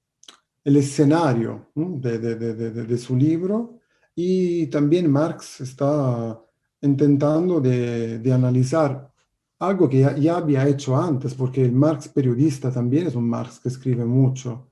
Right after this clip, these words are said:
sobre, sobre India, sobre, sobre todos los conflictos y todas la-, las crisis económicas del tiempo, que ya eran crisis globales, ¿no? ¿Cuántas veces hemos, hemos hecho una, cuan-, hemos hecho una, una,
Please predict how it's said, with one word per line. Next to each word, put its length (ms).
sobre, 520
sobre 360
India, 520
sobre, 440
sobre 280
todos 260
los 160
conflictos 960
y 100
todas 300
la-, 100
las 220
crisis 500
económicas 600
del 140
tiempo, 360
que 160
ya 240
eran 300
crisis 440
globales, 640
¿no? 160
¿Cuántas 300
veces 340
hemos, 380
hemos 300
hecho 260
una, 460
cuan-, 320
hemos 260
hecho 180
una, 460
una, 600